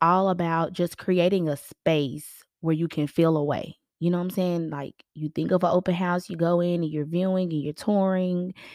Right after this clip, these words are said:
you kinda hang out for a little bit, you're getting the deets. Like, that's what we're doing when we're all beginning our businesses. And beginning your businesses come with a lot of emotion too.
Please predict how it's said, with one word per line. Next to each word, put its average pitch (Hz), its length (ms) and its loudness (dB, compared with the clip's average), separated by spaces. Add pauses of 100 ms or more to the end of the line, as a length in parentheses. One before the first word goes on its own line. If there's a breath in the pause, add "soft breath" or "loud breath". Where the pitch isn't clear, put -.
(220 loud breath)
you 180 100 -2
kinda 160 200 2
hang 165 220 -4
out 202 200 4
for 190 100 2
a 180 40 4
little 180 180 4
bit, 180 240 0
you're 160 100 0
getting 156 200 0
the 151 80 -2
deets. 185 380 0
Like, 151 240 0 (640)
that's 208 320 4
what 202 160 4
we're 180 140 4
doing 170 420 2
when 156 120 2
we're 151 240 0
all 160 200 4
beginning 151 460 2
our 143 140 -6
businesses. 156 680 0 (440 loud breath)
And 190 160 4
beginning 185 320 2
your 160 120 2
businesses 170 520 0
come 170 320 0
with 151 260 0
a 143 140 0
lot 143 580 -2
of 156 160 -2
emotion 156 640 0
too. - 340 -2